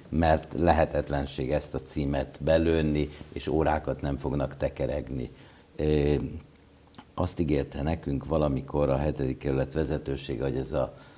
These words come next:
különleges, ö, skanzen, élő embereken kipróbálni azt, hogy ki mennyire ért a közlekedés szervezéshez, egy idő után véget ér. Úgy tűnik, hogy nem tér véget.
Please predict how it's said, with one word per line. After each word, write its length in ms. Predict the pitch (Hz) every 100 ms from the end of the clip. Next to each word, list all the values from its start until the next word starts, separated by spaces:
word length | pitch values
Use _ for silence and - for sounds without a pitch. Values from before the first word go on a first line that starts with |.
| - - - - - - - - -
különleges, 920 | 117 101 80 76 65 76 78 - -
ö, 280 | 80 78 78
skanzen, 1040 | - - 98 87 80 71 76 71 69 73 - -
élő 320 | 90 92 78
embereken 680 | 73 76 73 71 73 82 76
kipróbálni 800 | - 80 - 73 64 69 67 69
azt, 220 | 73 -
hogy 160 | 73 -
ki 140 | -
mennyire 400 | 73 71 69 69
ért 220 | 67 67
a 80 | -
közlekedés 600 | - 78 67 69 65 67
szervezéshez, 960 | - 82 73 73 65 71 65 85 92 82 - - -
egy 180 | - 67
idő 200 | 85 78
után 460 | 73 73 71 71 64
véget 420 | 69 - 65 -
ér. 180 | 65 67 - -
Úgy 120 | 95
tűnik, 300 | - - -
hogy 120 | 90
nem 220 | 82 73 -
tér 220 | 67 64
véget. 340 | - - -